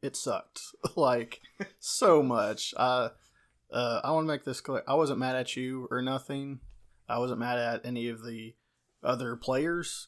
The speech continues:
Characters, yes, but <laughs> not players, 'cause we just recently leveled up before that battle, and we all forgot stuff that we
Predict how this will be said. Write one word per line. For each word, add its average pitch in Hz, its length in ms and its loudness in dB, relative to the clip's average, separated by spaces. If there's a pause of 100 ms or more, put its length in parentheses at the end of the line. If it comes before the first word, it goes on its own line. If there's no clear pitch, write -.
Characters, 143 600 0
yes, - 480 -4 (100)
but 117 320 0 (420)
<laughs> - 420 -20
not 165 200 4
players, 113 420 -2
'cause 120 340 -2 (380)
we 160 60 -2
just 220 220 0
recently 151 800 -2 (200)
leveled 120 360 0
up 123 260 -2 (180)
before 127 300 -8
that 123 160 -6
battle, 127 460 -6 (480)
and 120 380 -4
we 127 160 -2
all 127 200 4
forgot 117 560 -2
stuff - 600 -4 (240)
that 117 220 -4
we 113 560 -10